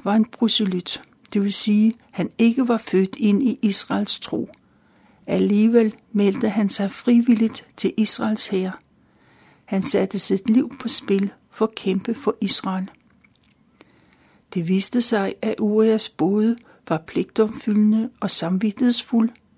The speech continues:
men det endte med, at han blev et uskyldigt offer. David derimod var født israelit, og han var udvalgt til at være konge. Men han misbrugte den magt, han havde fået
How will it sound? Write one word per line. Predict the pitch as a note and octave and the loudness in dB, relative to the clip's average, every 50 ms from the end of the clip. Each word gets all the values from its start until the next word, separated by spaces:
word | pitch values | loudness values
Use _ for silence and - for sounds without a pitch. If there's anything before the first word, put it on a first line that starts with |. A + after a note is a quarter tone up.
| _ _ _ _ _ _ _ _ _ _ _ _ _ _ _ _ _ - | _ _ _ _ _ _ _ _ _ _ _ _ _ _ _ _ _ 0
men | G#3 G#3 G#3 G#3+ G#3+ G#3 - - - | 2 4 4 4 2 2 -2 -2 0
det | - - - | 2 4 4
endte | G#3+ A3 G#3+ - A#3+ | 4 2 4 6 8
med, | A#3 A#3 A3 G#3+ G#3 - _ _ _ _ _ _ _ - | 8 8 8 6 2 -2 _ _ _ _ _ _ _ -2
at | A3 G3+ | 0 2
han | F#3 A3+ A3 G3+ - - - | 4 2 2 2 0 -4 -4
blev | G#3+ A3 - | -2 0 0
et | A#3 F#3+ - - | 0 0 0 0
uskyldigt | B3+ G#3 G3 - - - - F#3 F3 - - G3 - - - | 0 0 0 0 -2 0 0 0 0 -2 -6 -8 -6 -6 -6
offer. | F3 E3+ E3 - - F#3+ F3+ - - _ _ _ _ _ _ _ _ _ _ _ _ - _ _ _ _ - - | -6 -6 -6 -6 -6 -6 -6 -8 -12 _ _ _ _ _ _ _ _ _ _ _ _ -20 _ _ _ _ -4 0
David | D3+ E3+ F#3+ G#3+ A3 B3+ A#3+ | 0 2 4 4 4 2 2
derimod | - - F3+ F3 E3 F3 F#3 F#3 F3 F3 F#3 F#3+ F#3+ - _ _ _ _ _ - | 2 0 0 0 2 0 0 2 2 0 0 -2 -4 -6 _ _ _ _ _ -6
var | D#3+ D#3 | -6 -6
født | - - - - G#3+ A3+ A3+ A3+ - - - | -8 -4 0 2 4 4 2 0 -6 -12 -8
israelit, | - G#3 F#3+ - - - F#3+ F#3+ F#3+ G3+ G3+ - - - - - - _ _ _ - | -4 -2 0 0 -2 -2 -4 -4 -2 -4 -4 -6 -8 -12 -12 -14 -20 _ _ _ -6
og | - E3+ | -4 0
han | F3+ F#3+ F#3 | 0 0 0
var | - - | 0 2
udvalgt | - A#3 A#3 A3+ A3 A3 A3 G#3+ - - - - | 4 4 4 4 4 2 0 0 -4 -12 -14 -4
til | - A#3 | 0 0
at | A3+ A3 | 2 2
være | A3 G#3+ | 2 0
konge. | - - - - F3+ F3 F3 F3 F3+ F#3+ F#3+ - _ _ _ _ _ _ _ _ _ _ _ _ _ _ _ _ _ _ - | 0 -4 -6 -4 -2 -2 0 0 -2 -2 -4 -6 _ _ _ _ _ _ _ _ _ _ _ _ _ _ _ _ _ _ -2
Men | - F#3 E3+ | -2 0 0
han | F3 F3 E3+ | 0 0 0
misbrugte | F3+ G#3+ B3 A#3 - - - - B3+ B3 - - - - | 2 2 2 0 0 -2 0 0 -2 -2 -2 -6 -4 0
den | A#3 A3+ A3+ A3 | 2 4 4 4
magt, | G#3+ G3+ G3 - - | 2 2 -2 -6 -10
han | - - A3 G#3+ | -6 -2 0 2
havde | A3 A3+ | 2 0
fået | G#3+ - - G3 F#3+ F#3 F#3+ G3 G3 G3+ | -2 -2 0 2 4 4 4 4 2 2